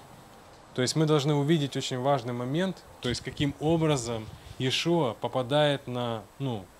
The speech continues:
имеет право и является в действительности наследником того, что он может сесть на этот трон. Ясно?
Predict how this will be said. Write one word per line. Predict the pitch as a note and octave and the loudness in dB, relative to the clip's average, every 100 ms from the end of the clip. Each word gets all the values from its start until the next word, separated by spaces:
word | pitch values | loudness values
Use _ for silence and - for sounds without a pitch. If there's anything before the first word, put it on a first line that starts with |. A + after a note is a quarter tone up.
| - - C3 | -20 -6 2
имеет | D3 D#3 D3 | 6 6 4
право | - C#3+ E3+ E3 C3 C3+ - - - - - - - | 2 6 6 4 0 -4 -10 -20 -20 -20 -20 -10 -2
и | |
является | C3+ C#3 D#3 D3+ C#3+ | 0 4 6 4 2
в | B2+ | -4
действительности | A#2+ D3+ C#3+ C3+ C3 - B2+ B2 A#2 - - | -4 -4 -4 -6 -6 -6 -6 -6 -8 -12 -6
наследником | C3 - D#3+ D3+ C3+ A2+ A#2 A#2 | -4 2 2 2 -2 -4 -4 -2
того, | B2 C#3 E3 | -2 0 0
что | - B2 | -2 -4
он | C3 C3+ | -4 -4
может | B2+ A#2 A2+ | -4 -4 -4
сесть | - C#3 C#3+ - A2 | 0 0 0 -6 -10
на | A2+ | -8
этот | A#2 A#2 A#2 | -6 -8 -8
трон. | A2 G#2 E2+ - - - - - - - - - | -4 -6 -6 -18 -20 -20 -20 -20 -20 -20 -20 -4
Ясно? | B2+ D#3 A2+ | -2 -2 -6